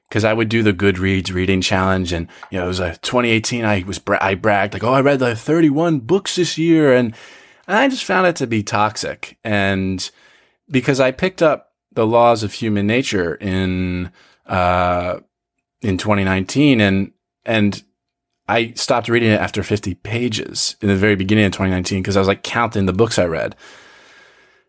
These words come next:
And I wasn't get-, you know, I wasn't getting much done 'cause this was gonna take a long time to read.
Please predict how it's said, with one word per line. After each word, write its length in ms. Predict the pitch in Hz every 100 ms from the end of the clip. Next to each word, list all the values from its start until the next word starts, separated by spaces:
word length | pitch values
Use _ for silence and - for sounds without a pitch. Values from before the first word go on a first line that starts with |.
| _ _ -
And 100 | 117
I 120 | 113
wasn't 340 | 107 107 107
get-, 220 | 110 110 117
you 100 | 117
know, 280 | 95 92 -
I 80 |
wasn't 300 | 107 113 110
getting 160 | 107 101
much 160 | 92 -
done 160 | 151
'cause 100 | 117
this 180 | 104 -
was 100 | 110
gonna 120 | 101
take 160 | 90 98
a 60 |
long 180 | 92 90
time 180 | - 98
to 80 | 87
read. 540 | 98 147 143 95 -